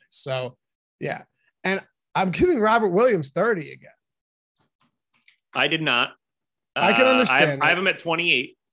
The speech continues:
Speaker 1: That's fair.
Speaker 2: There's just too much downside for him, and his downside is, "I am not on the floor at all. Not, I'm just not playing well."
Speaker 1: Well, I don't, here, here's where I came to this conclusion, because I totally understand going under thirty.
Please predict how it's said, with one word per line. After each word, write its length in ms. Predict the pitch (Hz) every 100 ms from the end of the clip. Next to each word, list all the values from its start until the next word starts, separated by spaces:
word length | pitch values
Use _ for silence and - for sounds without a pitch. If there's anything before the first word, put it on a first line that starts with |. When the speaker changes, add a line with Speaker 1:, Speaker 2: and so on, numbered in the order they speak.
| _
Speaker 1:
That's 200 | 160 170
fair. 400 | - 165 135 - _ _ -
Speaker 2:
There's 180 | 180 165
just 240 | 226 -
too 120 | 240
much 280 | 220 202 135
downside 720 | 131 135 156 143 160 156 156
for 140 | - 127
him, 220 | 147 147
and 120 | 120
his 200 | 170 151
downside 580 | 175 170 151 165 143 135
is, 340 | 127 117 104 -
"I 160 | 143 147
am 120 | 135
not 180 | 135 131
on 120 | 120
the 80 | 104
floor 640 | - 123 120 117 107 -
at 180 | 101 107 113
all. 280 | 95 90 90
Not, 280 | 117 110 -
I'm 200 | 120 110
just 260 | 104 104 110
not 220 | 95 -
playing 280 | 98 98 -
well." 220 | - - _ _
Speaker 1:
Well, 140 | 208 208
I 120 | 196
don't, 440 | 185 139 202 226 233 -
here, 300 | - 240 - _
here's 400 | - 220 254 269
where 140 | 233 233
I 100 | 214
came 320 | - 208 196
to 80 | 180
this 160 | 165
conclusion, 600 | - 151 135 147 131 -
because 260 | 120 156 185
I 100 | 185
totally 440 | 175 240 277 269
understand 580 | 226 208 170 202 185 175
going 280 | 165 160 156 156
under 300 | 170 160 143
thirty. 380 | 139 139 131